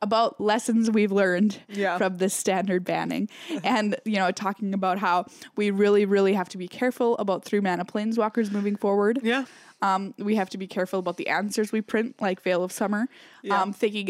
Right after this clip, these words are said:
Speaker 1: that it was kind of more of an analogy for some older cards they'd printed in the past, but really it was just straight up much better than those cards.
Speaker 2: Yeah.
Speaker 1: And like, oh yeah, now we, we know what to keep our eye on moving
Speaker 2: Which,
Speaker 1: forward.
Speaker 2: like, I love that they're experimenting with this space,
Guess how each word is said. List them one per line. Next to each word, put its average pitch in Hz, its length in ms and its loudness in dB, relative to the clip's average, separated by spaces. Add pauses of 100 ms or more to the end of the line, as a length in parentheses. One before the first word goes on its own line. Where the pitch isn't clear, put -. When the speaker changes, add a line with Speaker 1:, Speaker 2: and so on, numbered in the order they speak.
Speaker 1:
that 190 160 0
it - 40 -2
was 196 140 -2
kind 190 220 -4
of 190 240 -10
more 202 480 2
of 196 160 -2
an 190 80 -4
analogy 190 400 -2
for 202 160 -2
some 196 160 -8
older 196 260 2
cards 190 300 -2
they'd 180 160 0
printed 190 180 -4
in 180 60 -8
the 185 80 -2
past, 190 280 -2
but 190 120 0
really 190 240 2
it 175 40 2
was 185 120 -2
just 165 200 -6
straight 175 220 -2
up 170 100 -2 (100)
much - 280 -12
better 185 200 2
than 220 180 -6
those 220 200 0
cards. 226 460 -2
Speaker 2:
Yeah. 180 320 -2
Speaker 1:
And 170 100 -8
like, 190 220 -4
oh 202 140 2
yeah, 170 240 0 (560)
now 214 240 -2
we, 220 240 -4
we 220 120 -8
know 196 220 0
what 190 220 0
to - 60 -10
keep - 180 -4
our 160 80 0
eye - 260 -2
on 190 160 -4
moving 185 120 0
Speaker 2:
Which, 349 180 0
Speaker 1:
forward. 240 320 0
Speaker 2:
like, 339 180 0
I 311 140 2
love 311 320 0
that 320 140 0
they're 233 180 4
experimenting 190 720 -4
with 165 140 -10
this 170 180 0
space, - 540 -8